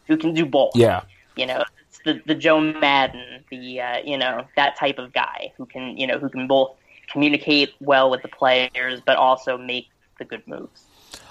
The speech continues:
Speaker 2: I mean, I think part of the reason that you don't see that more often is because I think, uh, you know, it's because of who pe-, bas-, who baseball teams hire as their managers. They hire old school guys who want things done in the old school manner.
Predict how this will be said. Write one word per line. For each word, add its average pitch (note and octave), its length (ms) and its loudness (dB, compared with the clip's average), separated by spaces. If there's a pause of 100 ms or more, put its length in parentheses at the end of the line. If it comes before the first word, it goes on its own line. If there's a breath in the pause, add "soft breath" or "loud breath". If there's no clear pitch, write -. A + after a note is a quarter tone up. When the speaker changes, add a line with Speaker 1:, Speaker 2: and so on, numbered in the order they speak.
Speaker 2:
I C3+ 60 0
mean, C#3+ 100 8
I C#3+ 40 6
think G3 180 6
part C#3 200 8
of E3 80 6
the C3 60 6
reason G#2 340 0
that G#2 280 -2
you A2 80 0
don't G#2+ 180 0
see G#2+ 100 -4
that G2 120 0
more G2 180 2
often G2+ 260 2
is F#2 120 -4
because F#2+ 300 -4
I F#2+ 100 2
think, G#2+ 180 -4
uh, G2 180 0 (300)
you A#2+ 120 0
know, G#2+ 180 2 (300 loud breath)
it's A#2 140 -2
because C#3+ 300 4
of C3 120 2
who D3 180 2
pe-, B2+ 160 -8
bas-, C3 320 0 (200)
who D#3 120 -2
baseball C#3+ 380 4
teams B2 260 -2
hire A#2 520 6
as G2 220 2
their G2 120 0
managers. F#2+ 640 -6 (320 soft breath)
They G#2 120 0
hire A#2+ 380 4
old G#2+ 240 -2
school A2+ 260 -4
guys G#2 440 -2
who A2+ 120 -6
want G#2+ 280 -2
things G#2 260 -4
done G#2 160 0
in G2 100 -2
the G2+ 100 -4
old F#2+ 220 -6
school G#2+ 220 -6
manner. G2+ 520 -6